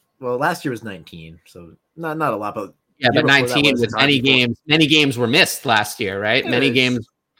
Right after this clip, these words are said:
Speaker 1: it was
Speaker 2: nineteen
Speaker 1: four, yeah.
Speaker 2: overall with, uh, four games missed. So now he's all the way, it, it just seems interesting that he's all the way
Speaker 1: It,
Speaker 2: down
Speaker 1: it,
Speaker 2: at twenty-three.
Speaker 1: it does seem interesting. When I was placing them, I, I'm like, maybe I characterized offense into it a little too much in this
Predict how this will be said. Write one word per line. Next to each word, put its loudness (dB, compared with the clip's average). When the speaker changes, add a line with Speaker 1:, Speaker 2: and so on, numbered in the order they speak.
Speaker 1:
it -18
was -8
Speaker 2:
nineteen 2
Speaker 1:
four, 4
yeah. 4
Speaker 2:
overall 6
with, 2
uh, 2
four 2
games 0
missed. -2
So -8
now 4
he's 2
all 4
the 0
way, 0
it, -8
it 2
just -4
seems -2
interesting -2
that -4
he's -2
all 2
the -4
way 0
Speaker 1:
It, -4
Speaker 2:
down 0
Speaker 1:
it, -2
Speaker 2:
at -14
twenty-three. -8
Speaker 1:
it -4
does -2
seem -6
interesting. -10
When -12
I -10
was -8
placing -8
them, -10
I, -6
I'm -12
like, -16
maybe -2
I 0
characterized -4
offense -10
into -12
it -14
a -10
little -8
too -10
much -8
in -10
this -10